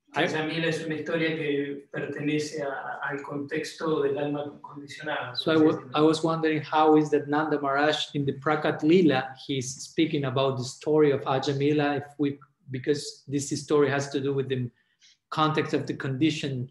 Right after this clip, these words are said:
Speaker 1: material, materially conditioned soul, basically. That was his question. Bueno, Nanda Maharaj se considera a sí mismo un alma materialmente condicionada.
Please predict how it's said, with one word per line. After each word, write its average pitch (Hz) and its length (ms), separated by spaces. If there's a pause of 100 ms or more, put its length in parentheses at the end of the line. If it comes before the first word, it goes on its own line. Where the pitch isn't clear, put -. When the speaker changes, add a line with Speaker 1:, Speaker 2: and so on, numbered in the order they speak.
Speaker 1:
material, 139 560
materially 143 480
conditioned 131 480
soul, 120 320
basically. 113 500 (920)
That 131 100
was 127 160
his 127 160
question. - 460 (3750)
Bueno, 175 520
Nanda 165 340
Maharaj 156 400 (160)
se 160 100
considera 156 440
a - 40
sí 170 120
mismo 151 240
un 147 80
alma 151 260
materialmente 139 640
condicionada. 131 880